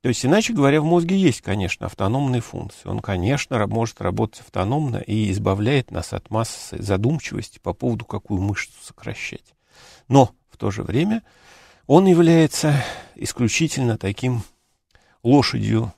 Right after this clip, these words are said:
которую жёстко погоняют, то есть таким ломовым извозчиком. И с ним связана масса проблем. Спинной мозг хорош лет до тридцати, то есть до нашего биологического репродуктивного возраста, который раньше считался концом человеческой жизни.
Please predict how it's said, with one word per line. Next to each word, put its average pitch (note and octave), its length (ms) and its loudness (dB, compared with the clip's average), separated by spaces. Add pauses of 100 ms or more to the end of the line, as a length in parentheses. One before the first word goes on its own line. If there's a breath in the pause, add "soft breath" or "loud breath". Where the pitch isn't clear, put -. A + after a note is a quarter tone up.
(280)
которую G#2+ 560 0
жёстко A#2+ 380 0
погоняют, G#2+ 680 -2
то - 80 -14
есть - 140 -14
таким - 260 -16
ломовым G#2+ 500 0
извозчиком. - 600 -8 (460 soft breath)
И C3+ 120 -2
с - 180 -6
ним A#3+ 200 2
связана D3+ 500 0
масса A2 340 -4
проблем. - 520 -10 (800 soft breath)
Спинной A3+ 400 4
мозг G#3 320 2
хорош D#3 720 2
лет D3+ 220 4
до C3 100 -2
тридцати, - 680 -4
то - 180 -6
есть A2 200 -4
до A2+ 160 4
нашего B2 420 0
биологического A#2+ 960 0
репродуктивного G#2+ 840 -4
возраста, F3+ 480 -2
который G2+ 440 -2
раньше D#3 340 -2
считался - 540 -6
концом A2 440 -6
человеческой G2+ 680 -6
жизни. G2 460 -10